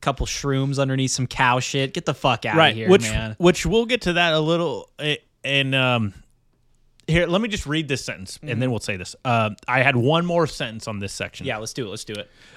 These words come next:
Speaker 2: Uh, John, um,
Speaker 1: I kn-
Speaker 2: Ehrlich-,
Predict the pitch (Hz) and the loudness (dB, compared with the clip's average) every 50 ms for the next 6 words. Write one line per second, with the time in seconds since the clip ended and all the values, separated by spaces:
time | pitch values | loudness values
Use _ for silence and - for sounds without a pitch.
0 | - _ _ _ - - 135 123 123 120 120 - - _ _ _ _ _ _ _ | -20 _ _ _ 0 4 6 6 6 6 4 2 0 _ _ _ _ _ _ _
1 | _ _ - _ - 135 110 104 135 147 160 175 180 190 190 190 190 190 196 190 | _ _ -20 _ -14 -10 -6 -2 0 2 2 2 2 2 2 2 2 2 0 0
2 | 196 - - _ _ _ _ _ _ - 110 107 135 123 113 117 113 113 110 107 | -2 -2 -6 _ _ _ _ _ _ -16 -10 -2 0 2 4 4 4 4 4 2
3 | 104 101 98 - - - - _ _ _ _ _ - 156 160 185 185 175 160 135 | 0 -2 -4 -6 -10 -16 -16 _ _ _ _ _ 2 4 6 6 8 6 6 4
4 | 113 - - | 2 0 -4